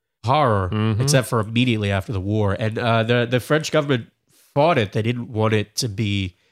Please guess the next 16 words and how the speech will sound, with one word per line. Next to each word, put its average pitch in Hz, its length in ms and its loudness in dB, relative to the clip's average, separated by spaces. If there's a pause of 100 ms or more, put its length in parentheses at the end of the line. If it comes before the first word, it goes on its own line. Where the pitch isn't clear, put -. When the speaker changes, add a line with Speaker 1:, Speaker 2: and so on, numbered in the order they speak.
(320)
Speaker 1:
as 110 220 4
graphic 110 400 2
as 107 140 2
it 101 60 2
was, 127 320 2
but, 104 240 2
uh, 104 240 2
Rene, 123 280 2
to - 120 -6
his 104 120 -4
credit, 135 460 0 (440)
uh, 104 320 -2 (100)
just - 260 -6
wouldn't 117 360 -4 (120)
give 110 180 2
in. 127 220 2